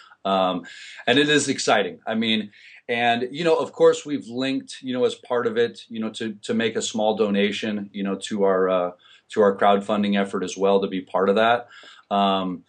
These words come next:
and, you know, it's just a way to recognize, you know, that homeless men, women, and children need a voice.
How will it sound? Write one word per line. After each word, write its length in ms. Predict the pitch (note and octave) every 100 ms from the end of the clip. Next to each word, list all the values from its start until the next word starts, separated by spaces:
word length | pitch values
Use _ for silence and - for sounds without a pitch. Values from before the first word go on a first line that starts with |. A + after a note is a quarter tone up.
| - - - - _ _
and, 500 | A#2 A#2 A#2 A#2 G#2+ - - _ _ -
you 100 | B2
know, 80 |
it's 240 | C3 C#3 -
just 320 | D#3+ E3 -
a 80 | D3+
way 600 | B2+ B2+ B2+ B2 A#2+ A#2 _ _ _ _ -
to 140 | A#2+
recognize, 1160 | F#2+ G#2 A#2 A#2+ A2 A2 A2+ A2 A2 G#2+ - - - - -
you 120 | G2
know, 300 | G2 G2 - - _ _
that 180 | G2+ G#2+
homeless 500 | F#2+ A#2 B2+ B2+ -
men, 480 | A2 A2 A2+ A2+ G#2+
women, 260 | G#2+ A2 G#2
and 100 | G2+
children 680 | - A2 G2+ G#2+ G#2+ A2 - _ _ _ _
need 260 | G2 A2 G#2+
a 60 |
voice. 600 | F2 F#2+ D#2+ - - -